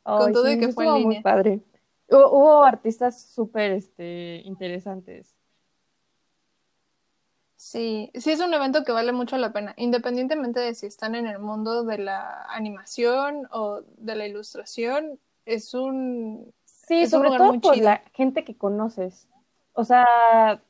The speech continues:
Speaker 2: de repente, pues, yo
Speaker 1: Sí.
Speaker 2: no entro mucho a las conferencias que son de videojuegos porque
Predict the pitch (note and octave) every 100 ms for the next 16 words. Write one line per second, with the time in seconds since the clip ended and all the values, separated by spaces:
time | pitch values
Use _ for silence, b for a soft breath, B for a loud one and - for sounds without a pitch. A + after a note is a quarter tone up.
0 | - B3+ C4 D#4+ D#4+ F#4+ C4 B3+ B3+ C4+
1 | C4 A#3 A3+ A#3 A#3+ A#3 C4 A#3 A#3 C4+
2 | A#3+ A#3 G3+ - G3 G3 G#3+ A#3 A#3 G3
3 | G#3 A3 A3 G3 F#3 A3+ A3+ C4+ - G3
4 | - F#3+ F#3 F3